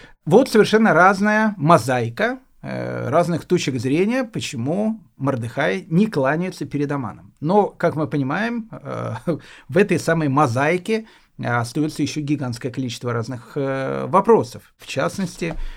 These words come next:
название нашего урока, э, «Был ли Аман евреем?»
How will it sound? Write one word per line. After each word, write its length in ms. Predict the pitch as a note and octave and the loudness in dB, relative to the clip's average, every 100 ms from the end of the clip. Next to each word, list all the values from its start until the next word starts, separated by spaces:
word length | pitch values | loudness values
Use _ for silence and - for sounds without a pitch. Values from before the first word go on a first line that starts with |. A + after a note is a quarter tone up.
| - | -10
название 400 | A#2 A2+ D#3 A3 | -10 -4 0 2
нашего 300 | E3+ - B2+ | 0 -2 -6
урока, 440 | A2+ G2+ - A2+ A2 A2+ A2+ A2+ | -6 -8 -12 -14 -14 -14 -14 -12
э, 80 | - A2+ - - - | -14 -16 -18 -18 -6
«Был 400 | B2 A2+ F#3 F#3 | -2 6 8 10
ли 200 | F3 D#3+ - | 8 4 4
Аман 560 | C3 B2 D3 E3 D#3+ D3+ - - | 2 4 4 4 2 -6 -16 -6
евреем?» 540 | B2+ F3 F3+ G#2 G2+ | 0 2 2 2 -4